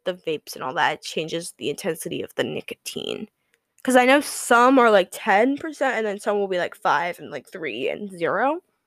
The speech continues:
Even though if it doesn't, if it says zero nicotine, it still has tobacco. So stay safe. Even when you think you're not doing drugs,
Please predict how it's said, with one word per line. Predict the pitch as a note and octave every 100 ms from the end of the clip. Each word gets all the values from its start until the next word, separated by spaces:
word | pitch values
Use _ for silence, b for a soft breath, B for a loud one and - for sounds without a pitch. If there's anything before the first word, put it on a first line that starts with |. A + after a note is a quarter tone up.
| _ _ _ _ _ _
Even | - F#3 G#3
though | A#3 B3 B3 _ _ _ _
if | - F3
it | F3
doesn't, | G#3 B3 C#4 F3+ -
if | B3
it | G3+
says | - B3 B3+
zero | G#3 G#3+ A3+ A#3 A3
nicotine, | A3 A3 G#3+ A3+ G#3 G#3 G#3+ - _ _ _ _ _ _ -
it | -
still | - - D4+ D4 D4
has | B3 A#3 A#3
tobacco. | - G#3+ G#3+ - D#3+ E2+ - _ _ _ _ _ _ _ _ _
So | F3
stay | - - A#3
safe. | A3+ - D3 -
Even | - A3 A#3
when | G#3+
you | G#3+ _
think | D#4+ D4+
you're | D4
not | D4 C#4
doing | C4+ C4
drugs, | A#3+ B3 A#3+ A3+